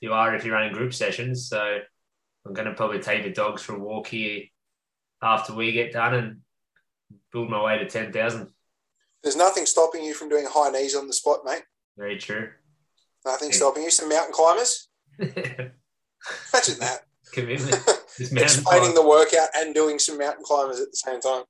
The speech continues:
Speaker 2: Anyway.
Speaker 1: All, all right, let's, uh, let's get into today. I might let you lead the way today. I think I've led the way the last few times. So what have you got for me?
Speaker 2: All right, mate. So we're, we're starting with, um, the lighthearted one.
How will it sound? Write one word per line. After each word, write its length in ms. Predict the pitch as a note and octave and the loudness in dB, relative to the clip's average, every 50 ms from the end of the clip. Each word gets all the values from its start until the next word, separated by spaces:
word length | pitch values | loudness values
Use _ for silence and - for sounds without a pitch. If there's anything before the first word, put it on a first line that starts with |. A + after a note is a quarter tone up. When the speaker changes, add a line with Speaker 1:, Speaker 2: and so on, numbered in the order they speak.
| _ _ _ - - - - - - - _ _ _ - - - - - - | _ _ _ -12 -10 -10 -10 -12 -16 -20 _ _ _ -20 -20 -20 -8 -2 2
Speaker 2:
Anyway. 240 | A#3 G3 D3+ A#2 A#2 | 2 2 2 2 2
Speaker 1:
All, 200 | D3 D#3+ - - - - - - - - - | 2 0 0 -2 -6 -14 -16 -16 -16 -4 2
all 140 | D3+ D3 D3+ | 4 6 8
right, 260 | D#3+ F3 F#3 F3+ E3 | 8 8 6 6 6
let's, 280 | E3 F3 E3+ E3+ - - | 6 4 4 4 2 2
uh, 260 | E3 D#3 D#3+ D#3+ D#3 D#3+ | 4 4 4 4 4 2
let's 220 | E3 E3 - - | 0 -2 -2 -2
get 140 | - E3 D#3+ | -4 -4 -4
into 320 | D#3+ D3+ - - C#3+ B2+ | -4 -6 -8 -8 -10 -10
today. 600 | - - C3+ C#3 D3 E3 E3+ D#3+ E3+ G3 - - _ - | -8 -4 0 2 4 4 6 4 4 2 0 -4 _ -10
I 60 | C3+ | -4
might 240 | C#3+ D3+ D#3 D3+ D3+ | 0 2 2 2 2
let 160 | C#3+ C#3+ C#3+ | 0 -2 0
you 160 | C#3+ D#3 E3 | 0 0 0
lead 220 | E3+ E3 D#3 C3+ C3 | 2 2 0 0 0
the 80 | C3 | 0
way 160 | B2+ B2+ B2+ | 0 2 2
today. 320 | B2+ B2 B2 B2+ C#3 D#3 D#3+ | 0 0 -2 -2 0 -2 -2
I 40 | D3+ | -4
think 200 | D3 C3 B2+ B2+ | -6 -10 -10 -10
I've 160 | B2 A#2 A#2+ | -8 -6 -4
led 160 | A#2+ A#2+ A#2 | -4 -2 -2
the 60 | A#2+ | 0
way 140 | A#2 A#2 A2+ | 0 0 0
the 80 | A2+ A2+ | 0 0
last 380 | A#2 A#2 A#2 - - - - - | 0 0 0 -2 -4 -8 -12 -14
few 140 | A#2+ A2+ | -14 -12
times. 400 | - - A#2 B2 C#3 E3+ E3 - | -10 -6 -4 -4 -4 -4 -6 -6
So 340 | - B2+ A#2+ - F#2+ - - - | -2 0 2 2 2 0 -2 -4
what 140 | B2+ C3 B2+ | -2 -2 0
have 100 | B2 A#2+ | 0 -2
you 80 | A#2+ A2+ | -2 -2
got 220 | A#2+ B2+ B2 - | -2 -2 -2 -4
for 160 | - A#2 G#2+ | -10 -12 -10
me? 160 | G2 F#2 - _ _ _ _ _ _ _ _ _ _ _ _ _ _ _ _ _ _ _ _ _ _ _ _ _ _ - | -10 -12 -14 _ _ _ _ _ _ _ _ _ _ _ _ _ _ _ _ _ _ _ _ _ _ _ _ _ _ -6
Speaker 2:
All 140 | A#2 A#2 A2+ | -4 -4 -2
right, 120 | A2 A2 | -2 -4
mate. 100 | A2+ - - _ _ _ _ _ _ _ | -6 -8 -12 _ _ _ _ _ _ _
So 220 | - - B2+ B2 | -12 -4 0 0
we're, 100 | A#2+ A#2 - - - - | 2 2 2 0 -2 -2
we're 60 | B2+ | -2
starting 360 | - - - D3 D3 D3 C#3 C3+ | 0 2 4 6 6 6 4 0
with, 160 | B2+ B2 C#3 | -2 2 6
um, 260 | C3+ C3 B2 A#2+ - - _ _ _ _ _ _ _ _ _ _ _ _ _ _ _ - | 6 6 6 4 2 -8 _ _ _ _ _ _ _ _ _ _ _ _ _ _ _ -2
the 60 | C3+ | 0
lighthearted 640 | B2+ B2+ C3+ C#3+ C#3+ C3 B2+ C3 C#3 D3 D3 C#3 A#2+ | 2 6 6 6 6 6 6 6 6 6 4 2 0
one. 220 | B2+ C3 D3 - | -2 -2 -2 -2